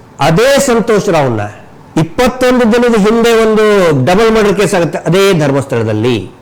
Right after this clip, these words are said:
ಡಬಲ್ ಮರ್ಡರ್, ನಾರಾಯಣ, ಯಮುನಾ. ಆ ಪ್ರಕರಣದಲ್ಲೂ ಸಂತೋಷ್ ರಾವ್ನೇ ಸೇರಿಸ್ತಾರೆ. ಅಲ್ಲ ರೀ, ಈ ಕೇಸಲ್ಲಿ ಏನ್ ಹೇಳ್ತಾರೆ, ಆ, ಸೌಜನ್ಯ ಪ್ರಕರಣದಲ್ಲಿ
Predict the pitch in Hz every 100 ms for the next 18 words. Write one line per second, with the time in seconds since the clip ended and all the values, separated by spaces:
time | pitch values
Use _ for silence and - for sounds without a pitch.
0 | - - 151 196 208 196 160 135 104 -
1 | 117 135 139 139 139 269 294 - - -
2 | 208 214 127 101 - - - 131 247 240
3 | 247 277 269 277 254 262 254 254 262 277
4 | 247 262 233 262 277 - - - 180 226
5 | 190 233 202 165 185 170 214 190 226 208
6 | 214 208 208 185 185 190 196 220 233 240
7 | 220 208 202 170 165 156 175 185 196 208
8 | 190 190 175 202 196 202 226 254 247